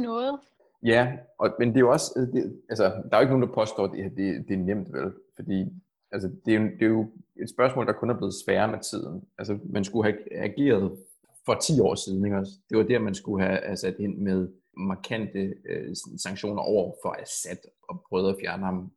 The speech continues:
Speaker 2: selvfølgelig uden at sætte folk på, på, på landjorden. Altså, da først russerne begyndte at, at være involveret i, i femten og, og så videre, så,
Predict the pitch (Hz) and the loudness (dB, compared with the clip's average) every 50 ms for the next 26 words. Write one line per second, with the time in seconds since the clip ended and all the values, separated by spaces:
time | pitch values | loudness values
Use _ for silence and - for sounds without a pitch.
0 | _ _ - - 87 - - 98 98 101 98 92 98 104 104 104 107 107 98 - | _ _ -16 -16 -14 -6 -4 -2 0 0 0 0 0 0 0 0 0 -2 -2 -4
1 | - - 95 95 - - - - - _ _ _ - 208 92 95 - - - 101 | -2 -2 -2 -2 -2 -8 -18 -20 -20 _ _ _ -2 -2 -2 -2 -2 -4 -4 -2
2 | 95 92 92 - 98 95 - - - 98 98 95 98 107 107 98 92 92 87 87 | -2 -2 -4 -6 -8 -10 -10 -8 -4 -2 -2 0 0 0 0 -2 -2 -4 -4 -6
3 | 90 _ _ _ _ _ _ - - 104 95 98 - - - _ _ - 82 - | -8 _ _ _ _ _ _ -12 -8 -8 -8 -8 -8 -12 -14 _ _ -18 -12 -4
4 | - 107 113 - - - - _ _ - 123 120 123 127 - - - _ _ _ | -2 -2 -2 -4 -8 -16 -20 _ _ -2 0 0 0 0 -4 -10 -14 _ _ _
5 | - - - - - - 101 110 104 - 127 110 98 95 98 98 107 107 98 - | -12 -8 -4 -4 -4 -2 -2 -2 -2 -2 -2 -2 -2 -2 -2 -2 -2 -4 -4 -4
6 | 87 92 85 82 85 82 90 - - - 92 87 98 101 95 - 110 107 107 104 | -4 -4 -2 -4 -4 -4 -6 -6 -6 -6 -4 -6 -4 -4 -4 -2 -2 -2 -2 -2
7 | - 107 - - - 69 - - 104 - - 110 117 127 - - 139 135 127 - | -4 -6 -6 -6 -8 -8 -8 -8 -6 -2 0 -2 -2 -2 -6 -8 -10 -10 -10 -6
8 | - 98 - - - 107 - - 95 101 104 107 104 - | -4 -6 -6 -6 -6 -10 -8 -6 -4 0 0 0 0 0